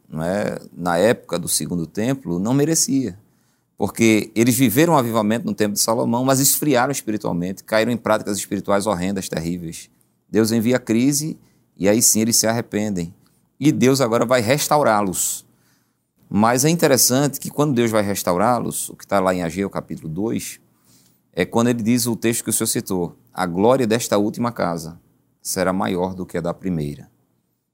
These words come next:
E ele está falando ali da questão espiritual. Ele está falando ali da glória do Senhor invadindo o templo novamente.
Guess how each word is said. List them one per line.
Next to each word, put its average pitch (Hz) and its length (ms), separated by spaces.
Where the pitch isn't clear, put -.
E 87 60
ele 95 60
está 98 160
falando 98 280
ali 95 100
da 104 100
questão 104 280
espiritual. 104 640
Ele - 100
está 90 160
falando 92 280
ali 92 120
da 95 140
glória 98 500
do 101 120
Senhor 95 260
invadindo 104 600
o - 20
templo 101 420
novamente. 95 640